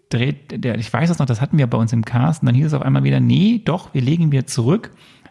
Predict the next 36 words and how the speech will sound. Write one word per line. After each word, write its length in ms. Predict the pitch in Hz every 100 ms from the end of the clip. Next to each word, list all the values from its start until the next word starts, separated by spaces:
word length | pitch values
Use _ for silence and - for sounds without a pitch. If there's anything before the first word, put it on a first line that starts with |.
| -
auf 340 | 131 139 - 143
eben 200 | 131 123
Anfang 520 | 127 139 120 107 107
zwanzig 360 | 107 95 -
dreiundzwanzig. 840 | - 95 92 90 104 90 - - - - - - - - - _
Äh, 220 | 107 107 107
weil 100 | 117
man 100 | 117
dann 140 | 117
eben 160 | 117 107
gemerkt 200 | 110 120
hat, 80 |
okay, 160 | 113 107
es 120 | 98
sollte 400 | - 123 117 139
der 160 | 127 113
Film 320 | - 123 127
sein, 180 | 123 110
der 140 | 113
in 80 | 110
die 100 | 107
Phase 360 | - 101 104 104
fünf 300 | - 107 107
startet. 500 | - 107 104 104 -
Das 220 | 107 -
hatte 200 | - 208
aber 180 | 165 123
Auswirkungen 520 | 135 202 - 127 123
natürlich, 340 | 120 - 139 143
dass 160 | 127
auf 80 | 120
einmal 200 | 123 120
ein 80 | 107
halbes 280 | 123 123 -
Jahr 120 | 104
fehlte, 520 | - 160 226 143